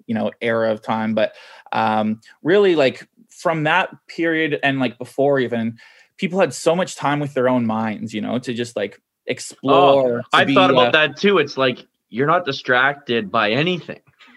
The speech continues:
Speaker 1: Mm-hmm. Yeah. There's no Netflix to turn on, you know, you could maybe read a book, <laughs> you know?
Speaker 2: Right. Which is, which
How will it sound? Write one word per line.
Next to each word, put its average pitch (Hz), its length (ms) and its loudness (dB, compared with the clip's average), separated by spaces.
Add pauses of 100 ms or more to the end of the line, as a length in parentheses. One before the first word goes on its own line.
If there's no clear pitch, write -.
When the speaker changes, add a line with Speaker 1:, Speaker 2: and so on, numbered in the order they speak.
Speaker 1:
Mm-hmm. 139 360 0 (120)
Yeah. 131 280 2 (260)
There's 156 160 2
no 170 220 4
Netflix 156 580 0
to 160 80 -6
turn 147 300 -2
on, 135 720 0
you 135 100 -4
know, 127 220 -2 (240)
you 147 80 0
could 170 80 2
maybe 156 240 0
read 156 160 2
a 131 60 0
book, 160 340 2 (220)
<laughs> 554 220 -8
you 175 100 0
know? 143 180 4 (100)
Speaker 2:
Right. 185 240 4 (260)
Which 165 200 2
is, 185 160 4
which 175 220 4